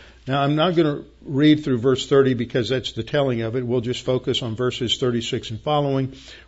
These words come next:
where Jesus explains the meaning of it. So this, this one who sows the seed is the Son of Man. Let's put our key up here on the screen. The sower is now identified as the Son of Man.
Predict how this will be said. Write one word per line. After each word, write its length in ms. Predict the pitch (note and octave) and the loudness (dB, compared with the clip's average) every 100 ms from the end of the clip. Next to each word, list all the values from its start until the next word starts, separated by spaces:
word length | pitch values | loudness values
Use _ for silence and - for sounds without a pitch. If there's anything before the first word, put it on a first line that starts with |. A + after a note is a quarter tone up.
| - | 0
where 260 | B2+ B2 | 2 4
Jesus 480 | A#2 B2+ C3+ C3+ A#2+ | 2 0 0 0 -4
explains 760 | B2 - - B2+ C3 C3 C3 - | -6 -6 -6 -2 0 2 0 -2
the 100 | A#2 | -2
meaning 420 | A#2 D#3+ D#3+ A#2 | 0 2 2 0
of 160 | G#2 F#2+ | -4 -8
it. 140 | - - - - - | -18 -20 -20 -20 -12
So 260 | - D3 C3+ | 2 4 6
this, 320 | C3+ - - | 6 2 -4
this 380 | B2 C3 A#2 - | -2 0 0 -2
one 200 | E3+ G#3+ | 0 4
who 180 | F3 | 4
sows 460 | C#3+ - F3 F#3+ - | 4 2 4 4 2
the 80 | D3 | -4
seed 480 | - D3+ C3 B2+ C#3+ | -2 0 2 0 0
is 380 | D3 C3+ C3+ | 0 0 2
the 120 | D3 C#3 | 0 0
Son 520 | - C#3+ B2+ B2+ D3 | 0 2 2 2 0
of 200 | C3+ A#2 | -4 -2
Man. 520 | B2+ D3+ D#3 A2 A2 | 2 2 2 0 -2
Let's 240 | B2 C3 | -4 -4
put 260 | - D3 C3+ | -4 -2 -2
our 220 | B2 G#2+ | -2 -8
key 480 | - - F3+ D#3+ D3+ | -8 -4 2 2 2
up 180 | B2+ B2 | -2 -8
here 260 | - B2+ | 0 0
on 140 | A#2 A2+ | 0 -4
the 60 | |
screen. 560 | G2+ - C3+ C3 D3+ D#3+ - - - - - | -8 -4 0 0 0 -4 -10 -20 -20 -12 -2
The 100 | B2+ | -2
sower 460 | - F#3+ G3+ G3 | 2 2 6 6
is 100 | E3+ | 4
now 160 | D#3+ D#3 | 0 -2
identified 720 | C#3+ D3+ D3+ D3+ D3+ C#3+ C#3+ | 0 0 -2 -2 0 2 0
as 360 | D3 C#3+ C#3 - | 0 0 0 -2
the 100 | - | -4
Son 320 | - D3 C#3+ | -2 0 -2
of 100 | A#2 | -2
Man. 400 | C3+ C#3+ A2+ | 0 0 -2